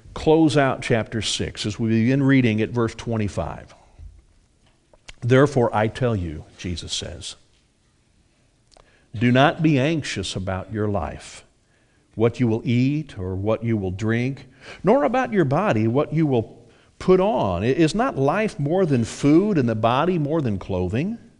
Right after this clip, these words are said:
Look at the birds of the air. They neither sow nor reap nor gather into barns, and yet your heavenly Father feeds them. Are you not of more value than they?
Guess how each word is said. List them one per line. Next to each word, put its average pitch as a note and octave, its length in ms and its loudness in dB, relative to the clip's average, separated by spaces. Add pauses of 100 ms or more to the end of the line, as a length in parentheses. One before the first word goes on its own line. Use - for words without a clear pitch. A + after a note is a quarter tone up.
(680)
Look A#3 160 0
at D4 80 2
the A#3 60 2
birds D3 380 0
of E3+ 100 -2
the D#3+ 180 0
air. C3+ 400 -4 (720)
They D3 220 6
neither G#3+ 300 4
sow E3+ 800 2
nor A2 320 2
reap C#3 560 2
nor A#2 240 2
gather C#3 420 2
into B2+ 260 0
barns, C3+ 440 -2
and D3+ 140 0
yet A3 420 0 (480)
your C3 180 0
heavenly G3+ 480 -2
Father G#2 680 -6 (380)
feeds B2 520 -6
them. E2 340 -8 (1400)
Are D3+ 120 4
you A3+ 280 4
not B3+ 500 -6
of C#3 160 0
more C3 280 2
value D3 600 -2
than G#2 240 -6
they? F#2+ 360 -4